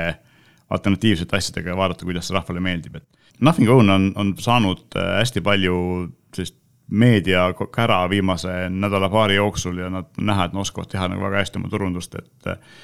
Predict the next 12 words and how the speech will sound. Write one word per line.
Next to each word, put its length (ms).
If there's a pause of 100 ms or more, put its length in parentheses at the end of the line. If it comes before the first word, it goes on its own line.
(160)
tegemist 340
on 120
siis, 320
äh, 180
Carl 240
Pei, 240
kes 220
on, 160 (180)
äh, 300
ongi 180
OnePlusi 560
looja 420